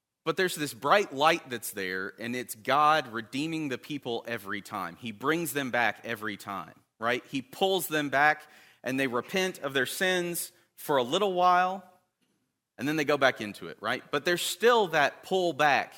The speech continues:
and repenting of their sins. It reminds me of, uh,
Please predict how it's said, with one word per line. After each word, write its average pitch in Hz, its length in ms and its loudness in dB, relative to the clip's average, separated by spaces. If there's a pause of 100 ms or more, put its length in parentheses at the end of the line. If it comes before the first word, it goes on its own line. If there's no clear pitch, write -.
and 117 180 -8
repenting 127 520 -6
of 110 100 -6
their 98 160 -6
sins. 95 540 -10 (960)
It 160 100 0
reminds 175 460 4
me 226 300 0
of, 131 600 4
uh, 104 340 -2